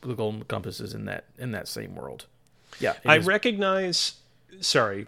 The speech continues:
Speaker 2: real quick, I just wanna say, I recognize that for, for some people, uh, The Golden Compass was probably, like, their Aragon, where it's like, "Man, you took this great book and you just completely butchered it." But as somebody who had not read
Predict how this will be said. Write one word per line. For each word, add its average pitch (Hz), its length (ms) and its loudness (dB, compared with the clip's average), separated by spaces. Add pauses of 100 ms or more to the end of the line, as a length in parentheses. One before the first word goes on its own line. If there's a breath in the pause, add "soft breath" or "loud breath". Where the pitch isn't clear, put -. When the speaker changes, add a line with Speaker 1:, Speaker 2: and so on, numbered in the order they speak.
(160)
Speaker 2:
real 131 240 2
quick, 113 180 -2
I 120 80 -2
just - 180 -6
wanna 113 140 -2
say, - 160 0
I 123 120 6
recognize 185 640 4
that 131 200 4
for, 113 520 2 (260 loud breath)
for 165 220 6
some 185 320 8
people, 185 580 2 (320)
uh, 113 360 4
The 120 120 0
Golden 123 340 2
Compass 120 380 -2
was 117 120 -4
probably, 113 760 0
like, 107 200 -4
their 107 340 0
Aragon, 113 600 0 (380 soft breath)
where 117 100 2
it's - 120 0
like, 113 160 0
"Man, 117 220 2
you 110 80 -2
took 113 220 -2
this - 300 0 (180)
great 117 380 -4
book 110 240 -2
and 113 120 -2
you 107 220 -4
just - 400 -4
completely 117 480 -8
butchered 113 440 -2
it." - 220 0
But 117 200 -2 (360 loud breath)
as 135 140 4
somebody 160 280 6
who 139 120 4
had 120 120 2
not 120 380 2
read 113 440 2